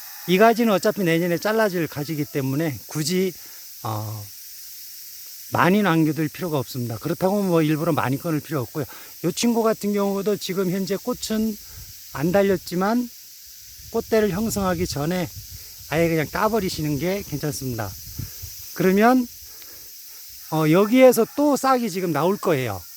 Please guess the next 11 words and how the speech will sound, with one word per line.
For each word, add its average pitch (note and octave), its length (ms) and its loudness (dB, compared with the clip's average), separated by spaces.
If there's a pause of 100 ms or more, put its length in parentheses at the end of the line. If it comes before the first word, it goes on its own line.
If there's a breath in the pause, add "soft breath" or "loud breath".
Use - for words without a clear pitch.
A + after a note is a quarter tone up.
(120)
가을까지. D#3+ 640 0 (1000 loud breath)
그, F#3 180 2
그 G#3+ 280 6
나오면서 G#3 960 4
여기에 E3 320 4
있는 F3+ 220 0
이 D3+ 120 -2
가지가 C#3 640 0
굉장히 D3+ 300 0
튼튼해지겠죠. D#3+ 840 0 (800 loud breath)
오히려 G#3+ 540 6